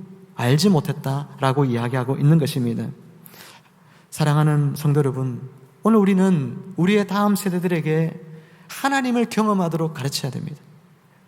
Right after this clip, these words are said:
하나님이 오늘 우리 각 가정에, 우리 인생에, 우리 교회에 어떻게 하나님이 역사해 오셨는지에 대하여서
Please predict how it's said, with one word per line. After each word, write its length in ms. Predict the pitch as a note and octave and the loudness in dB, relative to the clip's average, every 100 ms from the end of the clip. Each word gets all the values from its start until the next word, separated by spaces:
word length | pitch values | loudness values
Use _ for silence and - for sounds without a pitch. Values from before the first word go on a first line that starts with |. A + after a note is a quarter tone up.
| _ _ | _ _
하나님이 760 | - - C#4+ C#4 C4 B3+ A#3 F#3+ F#3+ - | -4 2 4 4 2 2 2 -2 -8 -6
오늘 280 | A#3+ A#3 A3+ | 4 6 8
우리 340 | F#3+ F3 A3+ G#3 | 6 6 4 2
각 240 | G#3+ - | -4 -2
가정에, 500 | D#3+ D3 F#3+ D#3+ A#2+ - - - - | -2 2 2 2 -2 -8 -18 -8 2
우리 220 | F#3 A3 | 4 6
인생에, 560 | G#3 F#3 G3+ F#3 C#3 C#3 | 6 6 4 4 2 4
우리 200 | F3 F#3 | 4 4
교회에 580 | E3+ D#3+ F3 E3+ B2+ - - - - - | 4 4 4 2 -2 -8 -14 -20 -14 2
어떻게 360 | D3 D#3+ B3 | 2 2 0
하나님이 360 | C4 B3+ B3 A3 | 2 2 4 6
역사해 300 | A#3 A#3 A3 | 4 4 4
오셨는지에 600 | G3 F#3+ G3 F3 E3 D#3+ | 4 4 4 4 4 2
대하여서 720 | D#3 D3 D3 D3 - D3 D#3+ | 2 0 2 0 0 -2 -2